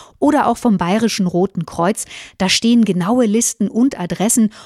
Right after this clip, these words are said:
wo du zum Beispiel deine Kleiderspende abgeben kannst. Hier einmal der Link der Stadtmission, Stadtmission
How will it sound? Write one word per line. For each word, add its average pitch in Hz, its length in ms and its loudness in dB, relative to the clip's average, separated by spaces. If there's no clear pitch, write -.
wo 277 140 4
du 330 100 0
zum 208 200 0
Beispiel 196 340 0
deine 180 260 0
Kleiderspende 170 880 -4
abgeben 151 460 -10
kannst. - 420 -12
Hier 247 240 2
einmal 190 360 2
der 165 120 0
Link 175 300 0
der 156 140 -4
Stadtmission, 269 840 0
Stadtmission 240 1000 -2